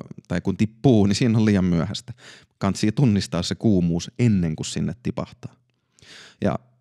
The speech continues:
ainakin itse, kun miettii palautumista ja sitä, että miten vaikka yötyöstä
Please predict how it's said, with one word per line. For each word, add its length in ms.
ainakin 300
itse, 160
kun 160
miettii 300
palautumista 720
ja 100
sitä, 280
että 260
miten 240
vaikka 260
yötyöstä 800